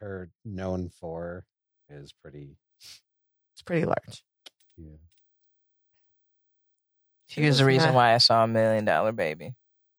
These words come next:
Speaker 2: I don't think I've ever seen that movie.
Speaker 3: Not fucking Clint Eastwood, goofy ass.
Speaker 2: <laughs> She's the reason. Not Cunt Eastwood.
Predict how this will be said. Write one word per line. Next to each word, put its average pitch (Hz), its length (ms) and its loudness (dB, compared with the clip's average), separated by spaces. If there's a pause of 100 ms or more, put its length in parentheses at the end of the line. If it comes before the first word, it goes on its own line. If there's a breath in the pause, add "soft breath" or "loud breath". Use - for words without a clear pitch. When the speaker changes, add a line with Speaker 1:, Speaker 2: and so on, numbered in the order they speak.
(160)
Speaker 2:
I 170 60 -4
don't 160 120 2
think 156 140 0
I've 165 100 0
ever 165 140 -2
seen 165 200 -2
that 165 100 0
movie. 156 360 0 (180)
Speaker 3:
Not 131 580 2 (640)
fucking 135 360 -2
Clint 131 300 -2
Eastwood, 120 560 0
goofy 92 380 -10
ass. 123 460 -20
Speaker 2:
<laughs> - 440 -14 (1160 loud breath)
She's 202 480 4
the 127 160 2
reason. - 560 -12 (1120)
Not 151 640 2 (520)
Cunt 131 280 -6
Eastwood. - 580 -4